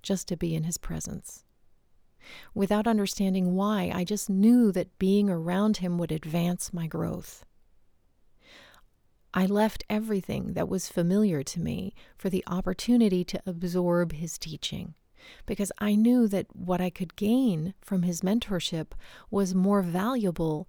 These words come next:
than anything money could buy. It was the key to my own freedom that he offered me. Years later, I did the same thing to study with my coaching mentor.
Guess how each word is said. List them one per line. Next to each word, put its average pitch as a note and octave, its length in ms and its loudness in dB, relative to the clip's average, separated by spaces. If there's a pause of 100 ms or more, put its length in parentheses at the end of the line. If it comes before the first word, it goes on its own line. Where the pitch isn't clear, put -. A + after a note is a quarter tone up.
than G3 200 0
anything G3 500 2
money F3 280 2
could D#3+ 240 -6
buy. F3+ 420 -6 (800)
It G3+ 80 -2
was F#3 180 0
the F#3 100 0
key C4 520 0
to - 140 -2
my E3 340 -2
own G#3+ 380 6
freedom F3+ 640 0 (800)
that F3+ 140 0
he G3 140 0
offered F3+ 420 -6
me. - 240 -12 (1300)
Years G#3+ 360 2
later, G3 420 0 (260)
I F#3 120 -2
did F3+ 160 -2
the F3+ 80 -4
same F#3 260 0
thing F3+ 180 0
to E3+ 80 -8
study E3+ 280 -4
with E3+ 160 -4
my E3+ 100 -2
coaching F#3+ 480 -2
mentor. D#3+ 500 -8